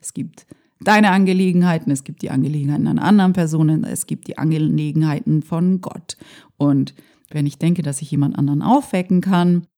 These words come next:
zu seiner Wahrheit oder zu ihrer Wahrheit,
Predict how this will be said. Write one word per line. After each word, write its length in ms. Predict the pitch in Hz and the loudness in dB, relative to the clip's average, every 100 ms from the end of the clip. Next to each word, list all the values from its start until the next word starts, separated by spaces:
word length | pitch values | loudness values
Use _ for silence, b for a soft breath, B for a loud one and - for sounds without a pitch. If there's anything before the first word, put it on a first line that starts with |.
| 160 | -12
zu 340 | - 147 139 | -8 -6 -4
seiner 400 | 139 147 147 143 | -4 -4 -2 -2
Wahrheit 520 | 185 233 220 196 190 | 0 2 2 2 0
oder 200 | - - | -4 -6
zu 140 | 156 - | -6 -4
ihrer 360 | - 226 208 | 0 2 2
Wahrheit, 560 | 190 180 175 165 170 - | 4 4 4 2 0 -2